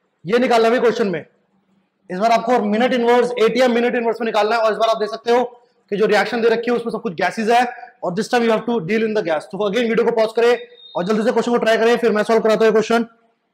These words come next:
कर ले try, सबने हटा दिया जाए। देखिए students, देखो स्टूडेंट ना प्रेशर के साथ कैसे deal करना होता है,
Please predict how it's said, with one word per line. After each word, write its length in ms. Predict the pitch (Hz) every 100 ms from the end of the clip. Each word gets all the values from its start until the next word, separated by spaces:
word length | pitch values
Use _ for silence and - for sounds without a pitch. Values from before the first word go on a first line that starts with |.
| _ _ _ _ _ _ _ _ _ _ _ - - - - _ _ _ _ _ _ _ - - - - 190
कर 60 |
ले 120 | 214
try, 160 | 247 240
सबने 220 | 240 233 220
हटा 180 | 214
दिया 120 | 202 233
जाए। 220 | 233 233 - - _ _ _ _ _ _ _ _ _ _ 156
देखिए 260 | 196 254
students, 380 | 240 247 220 - - - _ _ _ _ _ _ _ _ -
देखो 200 | 233 277
स्टूडेंट 240 | 269 269
ना 60 | 285
प्रेशर 360 | 262 226 277
के 80 | 262
साथ 220 | 247 269 277
कैसे 200 | 240 285
deal 160 | 277 269
करना 180 | 262 254
होता 220 | 254 262
है, 100 | 277